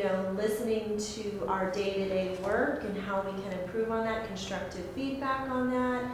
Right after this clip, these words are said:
because none of us are perfect. It's a constant learn, learned skill. It's not something that, like you said earlier, you can't learn it and then be done with it. It's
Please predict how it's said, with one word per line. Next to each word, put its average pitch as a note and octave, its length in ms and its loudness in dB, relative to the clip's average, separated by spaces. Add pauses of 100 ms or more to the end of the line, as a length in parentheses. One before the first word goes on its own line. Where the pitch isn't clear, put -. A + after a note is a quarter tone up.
(320)
because G#3 380 -6
none F3+ 120 -2
of F#3 100 -2
us F#3+ 180 -2
are - 80 -6 (100)
perfect. A#3+ 380 -2
It's G#3 140 -4
a G3+ 40 -2
constant G#3 800 -4
learn, F#3+ 280 0 (240)
learned F#3+ 320 2
skill. - 520 -4
It's - 160 -6
not G3 240 -2
something F#3+ 380 -4
that, F3 320 -2 (380)
like F#3 220 -2
you G3+ 80 -4
said F#3 260 -2
earlier, D3+ 440 0
you F3 240 -4
can't G3 360 -2
learn F#3+ 220 2
it F#3+ 260 0 (300)
and F#3+ 140 0
then F3+ 300 0
be E3+ 60 -4
done E3 200 0
with D#3 160 -2
it. - 400 -8
It's F#3 320 0